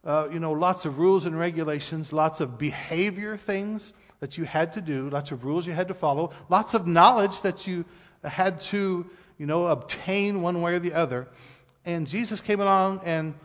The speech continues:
those people thought that if you behave a certain way, if you acquire enough knowledge, if you do enough things, there were over six hundred laws that they believed that you had to know and integrate into your life.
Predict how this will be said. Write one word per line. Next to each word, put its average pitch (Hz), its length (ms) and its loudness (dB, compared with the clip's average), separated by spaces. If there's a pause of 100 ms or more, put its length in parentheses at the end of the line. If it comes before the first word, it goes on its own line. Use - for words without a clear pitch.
(140)
those 262 340 4
people 196 320 -2
thought - 800 -2
that 180 160 2
if 180 160 -4
you 185 120 0
behave 262 360 2
a - 20 0
certain 220 320 0
way, 220 160 2
if 214 140 -4
you 185 80 4
acquire 226 480 4
enough 202 300 2
knowledge, 196 420 6
if - 100 -8
you 156 140 -6
do 220 200 -2
enough 233 300 -2
things, 196 320 0 (240)
there 180 100 0
were 165 140 0
over 175 240 4
six - 640 -2
hundred 220 480 0
laws 170 720 4 (600)
that 165 120 -6
they 202 100 4
believed 190 360 2
that 185 160 -2
you 170 80 -4
had 185 260 0
to 180 200 -4
know 165 600 4 (640)
and 160 100 -2
integrate 202 380 2
into 202 240 -2
your 190 80 2
life. 143 400 0